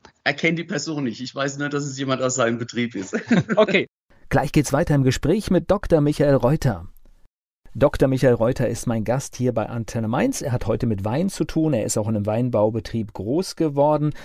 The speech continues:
Speaker 3: Dann hat er jahrelang in der Industrie gearbeitet und ist auch viel in der Welt rumgekommen. Er ist mein Gast hier bei Antenne Mainz.
Speaker 2: Das heißt, Sie waren jahrelang in Ihrem Job aktiv, angestellt?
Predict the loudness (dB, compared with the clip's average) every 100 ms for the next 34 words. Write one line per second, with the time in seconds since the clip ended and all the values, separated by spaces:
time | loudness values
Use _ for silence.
0 | -6 -2 2 2 2 2 2 4 4 4
1 | 2 0 0 0 0 0 -4 -6 -6 -4
2 | 0 0 0 2 2 2 2 -4 -4 2
3 | 2 0 -4 -4 -6 -4 -2 0 2 2
4 | 2 0 -2 -2 -2 -2 -2 -6 -12 _
5 | -4 0 0 0 -2 -6 -2 0 0 -2
6 | -2 -2 -2 -6 -10 -10 _ _ _ _
7 | -2 0 -2 -2 0 0 0 -4 -6 -2
8 | 0 0 -2 -2 -6 -10 -4 -2 0 0
9 | 0 0 _ -6 -6 -6 -6 -2 -2 -4
10 | -2 0 2 2 0 -2 -8